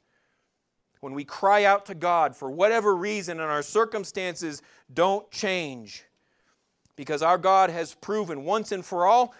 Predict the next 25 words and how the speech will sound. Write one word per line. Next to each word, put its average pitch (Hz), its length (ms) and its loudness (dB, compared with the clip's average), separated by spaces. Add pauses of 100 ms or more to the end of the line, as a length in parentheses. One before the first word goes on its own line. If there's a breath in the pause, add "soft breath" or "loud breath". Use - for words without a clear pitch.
that 165 100 -6
he 156 140 -8
is 123 100 -12
faithful 214 520 -2
to 165 120 -10
deliver 160 500 -2
us, 262 320 -4 (800)
we 170 80 -16
can 180 120 -8
have 185 120 -4
strength 226 520 0
for 214 160 -6
today 180 420 -2
and 131 100 -14
bright 143 220 -4
hope 151 220 -6
for 139 120 -16
tomorrow. 110 400 -18 (1300)
It's 147 100 -16
just 202 220 -2
like 185 180 0
Paul 170 240 0
said 151 240 -8
in 139 120 -10
Romans. 110 520 -14